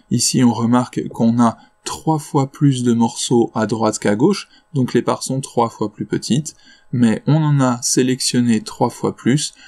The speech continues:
donc au total, on arrive bien à la même proportion du disque qui est sélectionné, donc à la même quantité de matière qu'on a coloriée en bleu.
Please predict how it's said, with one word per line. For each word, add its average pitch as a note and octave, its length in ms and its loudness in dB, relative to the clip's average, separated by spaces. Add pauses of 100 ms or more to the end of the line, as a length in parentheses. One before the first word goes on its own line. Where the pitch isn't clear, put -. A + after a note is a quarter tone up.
(200)
donc A#2 180 2
au B2 60 6
total, A#2 480 -2
on A#2+ 160 2
arrive A2 300 0
bien B2+ 260 0
à A2 120 -2
la G#2+ 120 -2
même A#2+ 400 2
proportion D3 720 -2
du A2 220 0
disque A#2+ 500 0 (300)
qui A2+ 160 2
est B2 80 4
sélectionné, A2+ 720 -2 (360)
donc G#2+ 220 0
à A2 60 -2
la G#2+ 120 0
même B2 360 2
quantité C#3 640 0
de C3 100 2
matière A2 680 -2 (240)
qu'on B2+ 220 0
a B2+ 140 2
coloriée G#2+ 580 2 (160)
en A#2+ 180 0
bleu. G2+ 280 -2